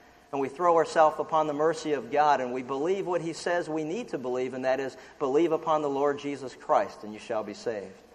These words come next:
Believe upon His death upon the cross and the, and the resurrection that followed, the power of His resurrection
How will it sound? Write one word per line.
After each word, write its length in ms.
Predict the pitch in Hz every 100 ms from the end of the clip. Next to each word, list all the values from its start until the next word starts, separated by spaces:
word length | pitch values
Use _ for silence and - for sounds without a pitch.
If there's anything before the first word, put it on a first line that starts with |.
| - - - -
Believe 300 | 123 143 143
upon 320 | 139 151 139
His 140 | 131 113
death 300 | 147 147 147
upon 260 | - 131
the 60 | 123
cross 480 | - 156 135 110 117
and 80 |
the, 160 | 117 110
and 100 | 123
the 60 | 120
resurrection 680 | 139 143 139 143 147 135
that 200 | 120 120
followed, 360 | - 143 127 107
the 60 | -
power 380 | - 160 156
of 60 | 135
His 160 | 127 139
resurrection 720 | 139 127 131 143 - 110